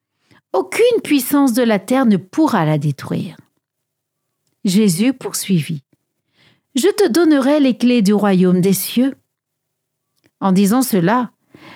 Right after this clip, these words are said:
Jésus voulait en fait parler de la parole de Dieu. Lorsque quelqu'un apprend que Dieu veut le sauver, il est libre d'accepter ou de rejeter cette offre. Mais celui qui choisit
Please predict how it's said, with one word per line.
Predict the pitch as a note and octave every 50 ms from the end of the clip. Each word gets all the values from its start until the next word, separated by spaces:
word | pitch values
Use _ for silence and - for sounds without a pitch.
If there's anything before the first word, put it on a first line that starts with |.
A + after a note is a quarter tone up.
| _ _
Jésus | A#3 F#3+ A#3 B3+ A3+ G#3+ D4+ F4+
voulait | F4 C4 A#3 B3+ B3 B3 A#3+
en | A3 G#3
fait | G3 - E4 F4 F4 -
parler | - A#3 G#3+ G#3 G#3+ C4 D4 A#3+
de | A3+
la | G#3 F#3 E3+ F3
parole | - F#3+ F3+ F3+ A#3 C4 C#4 A#3
de | A3+ D4
Dieu. | C#4 A#3 - F#3 F#3 F3+ F#3 F#3 - _ _ _ _ _ _ _ _ _ _ _ _ _ _ _ - - - _
Lorsque | - A3+ D4 F4+ F#4+ - - F4 E4 -
quelqu'un | E4 D4 C4+ B3+ D#4+ F4+ E4+ D4+
apprend | B3 - - C4 E4 F4+
que | - - C4 A3
Dieu | F3 D3 - G3+ B3+ C#4 C4
veut | G#3 E3 D#3 G#3+ D#4 F#4+ G4
le | C4+ G#3+ F#3
sauver, | - - - D4 D#4+ C#4+ G#3+ F3 E3 D#3+ F#3 - - _ _ _ _ _ _ _ _ _ _ _
il | D#4+ E4 D#4
est | D4+ C#4
libre | C4 C4+ E4+ F#4+ G4+ F#4 A3 A3 G3 F#3 F3 - - - _ _
d'accepter | G3 F#3+ G#3 G#3 G#3 - - - G3 D3 - _ - D4 E4+ E4+ C4 - _ _ _ _ _ _ _ _
ou | - C#4+ C4+
de | G3 A3 G#3
rejeter | F#3+ F#3 B3 D4 C#4 G#3+ G#3+ F#3 F#3+ - C#4 C4+
cette | - G#3+ F3 - - A#3
offre. | B3+ C#4+ D4 B3+ - - - - E3 D3+ - _ _ _ _ _ _ _ _ _ _ _ _ _ _ _ _ _ _
Mais | G#3 G#3 G#3
celui | F#3+ - - - B3+ A#3+ G3+ B3 D4+ E4 D#4+ -
qui | - A3+
choisit | F#3+ - - - - D#4 D#4 D4 A3 - - F3+ E3+ D#3 D3